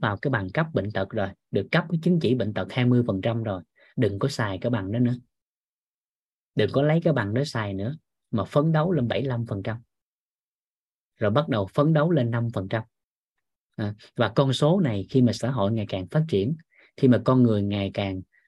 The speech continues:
mong muốn trao đi giá trị cho cuộc sống á, thì cái con số năm phần trăm này hiện tại đã tăng lên rất nhiều. Chẳng qua là chưa thống kê thôi. Bởi vì con số này đã được thống kê nhiều năm trước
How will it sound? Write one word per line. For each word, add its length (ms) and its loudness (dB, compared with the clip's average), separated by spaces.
mong 200 4
muốn 220 4
trao 160 2
đi 140 2
giá 240 2
trị 220 -2
cho 140 0
cuộc 160 -4
sống 260 0
á, 60 -2
thì 140 0
cái 160 2
con 180 2
số 220 2
năm 240 2
phần 180 -2
trăm 220 -2
này 240 -4
hiện 220 -4
tại 380 -4
đã 160 -4
tăng 200 -2
lên 100 -2
rất 160 -4
nhiều. 240 -2
Chẳng 260 0
qua 120 0
là 160 -4
chưa 160 2
thống 200 0
kê 240 0
thôi. 120 -8
Bởi 100 4
vì 140 4
con 200 2
số 200 2
này 120 4
đã 80 0
được 180 -4
thống 220 0
kê 180 2
nhiều 240 2
năm 220 -2
trước 160 2